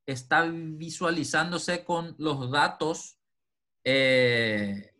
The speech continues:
eso estaba, digamos, eh, ar-, se arrastró en la parte de arriba. Si solamente quiero ver como una parte, eh,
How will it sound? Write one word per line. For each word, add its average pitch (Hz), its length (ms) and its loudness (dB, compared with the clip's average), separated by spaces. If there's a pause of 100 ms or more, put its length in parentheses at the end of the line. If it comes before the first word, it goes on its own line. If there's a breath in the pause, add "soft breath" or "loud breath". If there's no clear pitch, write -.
(400)
eso 165 420 2
estaba, 165 560 2
digamos, 160 680 0
eh, 139 280 -2
ar-, 143 340 -6
se 156 140 -2
arrastró 156 680 0
en 165 80 -4
la 156 120 0
parte 139 240 2
de 151 80 2
arriba. 107 420 -2
Si - 160 -8
solamente 202 540 0
quiero 170 340 2
ver 135 360 2 (480 loud breath)
como 160 240 2
una 185 400 0
parte, 156 920 2
eh, 113 140 -6